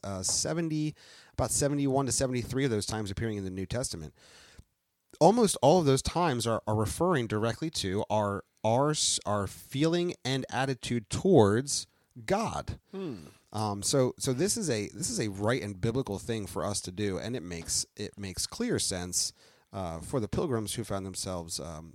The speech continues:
Speaker 1: to be mostly Christians, um, and a
Speaker 2: <gasps>
Speaker 1: nation that was founded on what is mostly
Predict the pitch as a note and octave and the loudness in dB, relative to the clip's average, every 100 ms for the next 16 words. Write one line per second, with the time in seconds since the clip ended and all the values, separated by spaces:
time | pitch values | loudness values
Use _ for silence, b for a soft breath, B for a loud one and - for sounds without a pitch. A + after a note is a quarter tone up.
0 | _ - F#2 E2+ D2 E2 - C#2+ F2+ - | _ -14 -12 -12 -10 -10 -10 -10 -14 -20
1 | b b b b - A#3+ - C2+ A#1 - | b b b b 0 2 2 -2 -6 -10
2 | b b b b b G#2 G2+ G2 D#2+ F#2+ | b b b b b -12 -10 -10 -10 -10
3 | F#2+ F2+ - A#2+ G2+ G#2+ C#3 A2 G2+ F#2 | -10 -6 -4 -4 -4 -4 -2 -4 -4 -4
4 | G2 - E3 E3 C#3+ A#2+ B2 A2+ - E2 | -6 -4 -2 0 0 0 0 -4 -8 -10
5 | - G#2 G2+ F2 F2 - F#2 E2+ | -10 -10 -10 -8 -8 -8 -8 -10